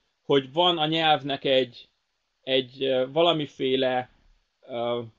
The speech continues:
leírása arról, hogy hogy néz ki a nyelv, és van egy konkrét program, ami ezt a nyelvet képes értelmezni, futtatni.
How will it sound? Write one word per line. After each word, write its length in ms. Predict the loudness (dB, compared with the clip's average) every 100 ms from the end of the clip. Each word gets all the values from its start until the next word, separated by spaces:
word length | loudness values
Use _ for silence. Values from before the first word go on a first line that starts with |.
| _ _ _ _ _ _ _
leírása 920 | 0 0 2 2 0 -2 -2 0 2
arról, 260 | 2 0 -2
hogy 140 | -4
hogy 160 | -6 -4
néz 200 | -6 -4
ki 140 | -4
a 80 | -2
nyelv, 340 | -4 -6 -8 _ _ -16
és 120 | -6
van 140 | -2
egy 140 | -2 0
konkrét 480 | 0 0 0 -4 -2
program, 320 | -2 -2 -2
ami 160 | -2
ezt 160 | -4 -6
a 40 |
nyelvet 340 | -4 -2 -2 -4
képes 600 | -6 -4 -2 -2 -6 -18 _ _
értelmezni, 960 | 0 2 2 0 0 -2 -4 -4 -4 -4
futtatni. 920 | -6 -10 -4 0 0 -2 -8 -8